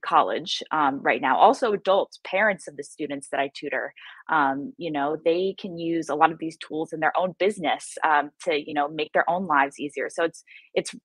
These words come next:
I, I love being able to work across the lifespan in a way. Um, so I'll start with, like, the younger students that I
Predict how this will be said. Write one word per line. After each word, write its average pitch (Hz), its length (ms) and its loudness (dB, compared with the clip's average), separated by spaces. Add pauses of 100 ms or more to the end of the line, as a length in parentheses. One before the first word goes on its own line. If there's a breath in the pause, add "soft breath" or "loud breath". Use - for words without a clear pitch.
I, 175 260 6
I 175 120 4
love 180 420 6
being 160 160 -2
able 156 160 -2
to - 140 -14
work 151 240 0
across 143 420 -2
the 135 320 -2
lifespan 139 640 -2
in 135 80 -6
a 135 40 -10
way. 123 340 2 (440 loud breath)
Um, 165 500 2
so 170 520 4
I'll 196 100 4
start 294 280 -6
with, 277 120 -6
like, 202 120 -8
the 202 100 -8
younger 165 300 -6
students 156 580 -6
that 151 80 -2
I 147 100 0